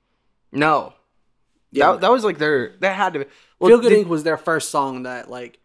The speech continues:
Speaker 2: really broke through.
Speaker 1: What about Clint Eastwood?
Speaker 2: That was on the album before, I believe, and that was also one. But I think that Feel Good Inc. is what stapled them in as, like, "Oh, they're here to stay."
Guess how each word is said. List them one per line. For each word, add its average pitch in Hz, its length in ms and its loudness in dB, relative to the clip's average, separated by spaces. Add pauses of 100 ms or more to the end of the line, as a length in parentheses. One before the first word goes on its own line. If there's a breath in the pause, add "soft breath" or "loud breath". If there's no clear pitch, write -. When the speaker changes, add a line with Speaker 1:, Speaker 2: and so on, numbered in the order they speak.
(320)
Speaker 2:
really 151 300 -2
broke 123 260 -12
through. 90 260 -20
Speaker 1:
What 156 100 2
about 160 240 4
Clint 143 280 -8
Eastwood? - 420 -14 (360)
Speaker 2:
That 147 500 0
was 143 720 -6
on 147 160 -2
the 131 80 -6
album 135 280 -6
before, 139 500 -8
I 175 60 -8
believe, 185 520 -10
and 131 240 -8
that 131 180 -8
was 139 120 -12
also 135 380 -10
one. 180 340 -8 (460 soft breath)
But 143 300 2
I 131 120 -8
think 180 340 -6
that 139 380 -4 (320)
Feel 175 140 0
Good 147 160 -2
Inc. 139 140 -2
is 127 120 -8
what 131 220 -8
stapled 135 640 -6
them 127 180 -12
in 123 180 -12
as, 120 160 -16
like, 120 140 -14
"Oh, 135 240 0
they're 135 160 -6
here 135 260 -14
to 120 80 -18
stay." - 360 -16